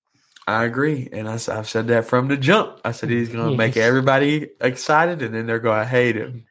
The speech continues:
Speaker 2: Just like last year, huh?
Speaker 1: Yeah.
Speaker 2: Hey, he got me, bro. He got, he got me.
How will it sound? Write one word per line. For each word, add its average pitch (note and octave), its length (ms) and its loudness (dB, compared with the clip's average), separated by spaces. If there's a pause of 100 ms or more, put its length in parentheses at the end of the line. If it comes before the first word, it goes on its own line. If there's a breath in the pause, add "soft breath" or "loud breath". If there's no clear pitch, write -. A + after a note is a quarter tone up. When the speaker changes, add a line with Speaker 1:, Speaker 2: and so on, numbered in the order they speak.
(240 soft breath)
Speaker 2:
Just - 280 -4
like D3+ 240 2
last D#3+ 420 2
year, B2 240 -4
huh? C3 320 -4 (200 loud breath)
Speaker 1:
Yeah. G#2+ 220 -2
Speaker 2:
Hey, C#3+ 400 0
he F#3 140 -2
got G#3+ 320 2
me, A3 180 0
bro. D#3+ 340 0
He F3+ 120 -4
got, F3 280 0
he E3+ 140 -2
got E3+ 300 2
me. C#3+ 400 -2